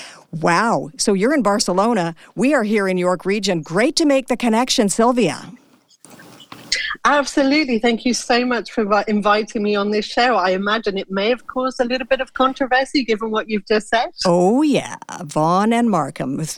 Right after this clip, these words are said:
Speaker 1: each topping the list. And let's, let's analyze this survey. What was the reason for the survey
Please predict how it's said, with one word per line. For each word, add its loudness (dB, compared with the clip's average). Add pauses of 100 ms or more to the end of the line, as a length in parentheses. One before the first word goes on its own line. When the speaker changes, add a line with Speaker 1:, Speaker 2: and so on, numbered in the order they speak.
(100)
Speaker 1:
each 0
topping 0
the 0
list. 0
And 0
let's, -4
let's -2
analyze 0
this -2
survey. -2
What 0
was -2
the 0
reason 0
for -4
the 0
survey 0